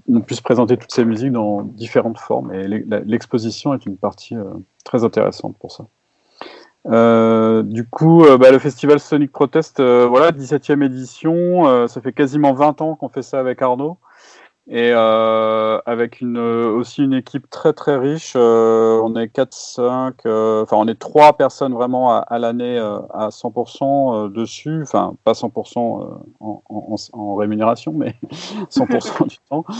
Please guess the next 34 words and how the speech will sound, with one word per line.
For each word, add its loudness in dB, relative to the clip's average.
<laughs> -12
on -2
va -2
dire. -6
Mais, 6
euh, 6
et 0
après, 2
on 6
a 6
une, 2
euh, 2
une -4
grosse -4
équipe, -8
euh, 0
technique, -2
euh, 4
en -2
communication, -2
en -2
production 0
et 4
énormément 2
de -4
bénévoles. -8
Voilà, -10
donc -14
ça, -6
c'est -8
vraiment 0
le, -2
l'esprit, -4
euh, -2